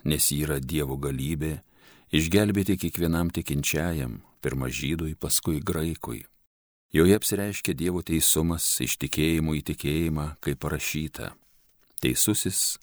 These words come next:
gyvens tikėjimu. Dievo rūstybė apsireiškia iš dangaus už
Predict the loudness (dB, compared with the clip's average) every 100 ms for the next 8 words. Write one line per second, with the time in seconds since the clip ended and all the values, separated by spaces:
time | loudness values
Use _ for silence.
0 | _ -4 -2 -2 0 0 0 0 -2 -2
1 | -2 -4 -10 -14 _ _ _ _ _ 2
2 | 6 8 8 4 4 4 6 6 4 4
3 | 4 2 0 0 2 2 2 2 0 -2
4 | 0 -2 -2 -4